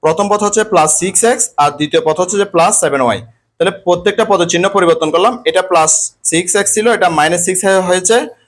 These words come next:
আর এখানে প্লাস সেভেন ওয়াই ছিল, সেটা মাইনাস সেভেন ওয়াই হয়েছে। এখন প্রথম রাশির সাথে, অর্থাৎ প্রথম যে রাশিটা ছিল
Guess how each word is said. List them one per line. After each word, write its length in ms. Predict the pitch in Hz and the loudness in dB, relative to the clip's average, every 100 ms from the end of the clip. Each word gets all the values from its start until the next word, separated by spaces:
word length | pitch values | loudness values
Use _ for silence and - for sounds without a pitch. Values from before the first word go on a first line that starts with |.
| _ - | _ -2
আর 140 | 147 | 0
এখানে 160 | 156 196 | 2 0
প্লাস 360 | 196 165 151 | 2 2 2
সেভেন 220 | 165 156 185 | 0 0 2
ওয়াই 220 | 190 185 | 0 0
ছিল, 260 | - 208 269 | -2 -2 0
সেটা 280 | 208 190 214 | 0 0 0
মাইনাস 380 | 160 151 170 | 2 2 0
সেভেন 220 | 175 143 156 | 0 -2 0
ওয়াই 220 | 220 339 - - _ 170 | 0 -2 -12 -20 _ 0
হয়েছে। 420 | 170 170 208 - - _ _ _ | 2 0 -4 -8 -18 _ _ _
এখন 400 | 165 180 240 214 - _ _ - | -2 2 2 0 -6 _ _ 0
প্রথম 460 | 170 175 240 262 | 0 2 0 2
রাশির 240 | 208 - 170 | 0 0 -2
সাথে, 260 | 156 123 | -2 0
অর্থাৎ 300 | 120 - 202 208 - _ | -2 0 -2 -2 -12 _
প্রথম 420 | 160 156 185 220 | 0 2 2 0
যে 140 | 185 170 | 2 2
রাশিটা 340 | 147 - 202 | 2 0 -2
ছিল 220 | - 175 | 0 0